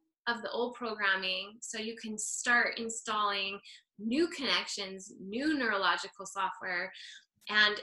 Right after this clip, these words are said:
there's, you know, a, a long step process, about an eight-week program that takes people, it's just, it's really amazing. And what I love about it is, like I said,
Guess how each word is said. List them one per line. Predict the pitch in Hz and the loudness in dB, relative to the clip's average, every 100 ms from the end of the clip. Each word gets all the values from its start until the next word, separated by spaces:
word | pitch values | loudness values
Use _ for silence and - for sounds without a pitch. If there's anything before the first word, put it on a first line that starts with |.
| - | -4
there's, | 240 233 233 - - | 0 0 -2 -8 -6
you | 240 | -2
know, | 214 202 | 0 2
a, | 202 | 2
a | - 220 - 220 | 0 -6 -8 -8
long | 220 240 254 | 2 4 4
step | 240 - 220 - - | 2 2 0 0 4
process, | 247 - 233 - | 6 6 -2 -2
about | 247 226 | 0 0
an | 220 | 0
eight-week | 220 226 233 226 - | -2 -2 -4 -6 -8
program | - 226 220 196 185 175 190 - _ 240 | -4 -4 -2 4 4 4 0 -12 _ -2
that | 214 208 - | 2 2 -2
takes | 240 240 | -4 -6
people, | 226 226 - | -6 -8 -6
it's | 233 - | -4 -4
just, | 240 - | -6 -8
it's | 247 - 240 | -10 -8 -4
really | 233 233 | -2 -2
amazing. | 214 214 220 220 214 226 | -2 -4 -4 -6 -8 -4
And | 233 | 0
what | 240 | 2
I | 233 233 | 2 4
love | 254 294 | 6 6
about | 294 240 226 214 | 6 6 6 6
it | 208 | 2
is, | 233 226 | -4 -4
like | 226 226 | -4 -4
I | 220 | -6
said, | - 240 226 | 2 4 4